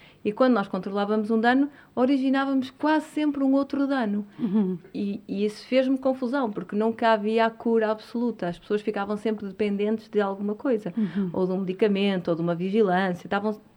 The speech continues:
Speaker 1: ou seja, o hospital ia ser sempre uma coisa que elas iriam ter que recorrer.
Speaker 2: Uma dependência.
Speaker 1: Ahm, se bem que eu tirei o curso para os ajudar a ultrapassar algumas coisas, mas na realidade o curso foi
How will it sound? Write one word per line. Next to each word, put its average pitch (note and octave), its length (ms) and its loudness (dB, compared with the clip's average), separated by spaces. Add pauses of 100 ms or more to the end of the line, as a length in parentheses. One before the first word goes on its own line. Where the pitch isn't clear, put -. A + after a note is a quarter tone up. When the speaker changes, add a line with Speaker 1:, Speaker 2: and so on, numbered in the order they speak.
(180)
Speaker 1:
ou G#3+ 100 2
seja, F#3 320 -2 (420)
o A3+ 140 0
hospital C#4 500 0
ia C#4 140 0
ser C4 220 -2
sempre B3+ 320 -2
uma A#3+ 100 0
coisa B3 300 0
que A#3+ 100 -4
elas A3+ 380 0
iriam A3+ 400 2
ter A3 240 2
que - 120 -12
recorrer. G#3+ 400 0
Speaker 2:
Uma G#3+ 120 8
dependência. F3+ 720 4 (280)
Speaker 1:
Ahm, F#3 500 0 (760)
se - 180 -6
bem A#3 140 8
que B3 80 4
eu A#3+ 40 4
tirei A3+ 300 6
o A3+ 60 4
curso A3 640 2 (120)
para G3+ 200 6
os G#3 120 2
ajudar G#3 480 4
a F3 40 4
ultrapassar F#3 520 -2
algumas G3 300 0
coisas, B3+ 300 0
mas C4 320 0 (320)
na G#3 180 2
realidade G#3+ 480 4
o A3+ 60 -4
curso A#3 320 -4
foi A3+ 200 2